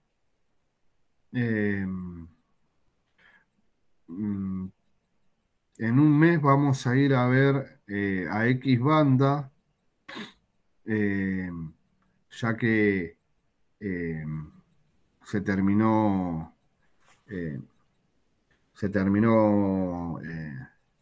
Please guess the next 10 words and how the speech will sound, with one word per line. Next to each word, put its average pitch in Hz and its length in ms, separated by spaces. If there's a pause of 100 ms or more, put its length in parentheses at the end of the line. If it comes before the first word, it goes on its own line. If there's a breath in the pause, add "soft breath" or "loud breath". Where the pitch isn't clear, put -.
(1300)
el 104 140
covid, 131 500 (320)
¿no? 113 420 (1040)
Em, 90 800 (380)
y 95 140
todo 113 220
volvió 110 320
a 113 40
la 107 200
normalidad. 110 960